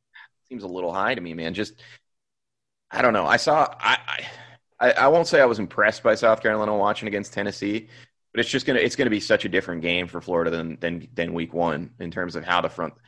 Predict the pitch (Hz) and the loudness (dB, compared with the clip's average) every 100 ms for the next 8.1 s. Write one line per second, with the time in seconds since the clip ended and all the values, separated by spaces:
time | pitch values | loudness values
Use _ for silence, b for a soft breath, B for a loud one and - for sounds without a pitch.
0 | b - 123 127 131 120 156 131 - 127 | b 0 2 4 2 0 -6 -6 -6 -6
1 | 107 - 101 104 107 101 _ _ _ 95 | -6 0 0 0 -4 -12 _ _ _ -4
2 | 92 85 - 87 _ _ _ 90 - 107 | -2 -2 -4 -8 _ _ _ -18 -6 -2
3 | 104 98 92 90 87 - 85 87 85 82 | -2 -4 -10 -10 -12 -8 -10 -8 -10 -8
4 | 85 82 85 82 78 - 76 65 _ 85 | -4 -2 -2 -4 -8 -8 -12 -14 _ -16
5 | 85 82 78 80 76 76 80 78 - 80 | -10 -10 -10 -10 -10 -12 -12 -12 -10 -8
6 | 90 92 - b b _ _ _ - 104 | -8 -10 -14 b b _ _ _ -18 -10
7 | - 127 110 101 87 80 71 69 71 76 | 0 2 4 2 2 2 0 -4 -6 -12
8 | - | -12